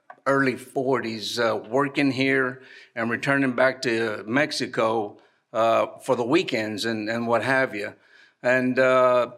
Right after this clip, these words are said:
at an early age, uh, my mother, uh, at the age of fifteen,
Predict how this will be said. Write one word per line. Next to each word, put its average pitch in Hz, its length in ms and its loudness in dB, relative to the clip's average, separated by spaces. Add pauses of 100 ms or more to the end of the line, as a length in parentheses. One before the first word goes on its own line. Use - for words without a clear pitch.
at 135 140 2
an 127 360 2
early 190 380 2
age, 131 580 2
uh, 127 460 0
my 120 260 0
mother, 123 960 0
uh, 117 460 2
at 123 240 -4
the 127 100 0
age 135 280 0
of 131 80 -6
fifteen, 127 880 -2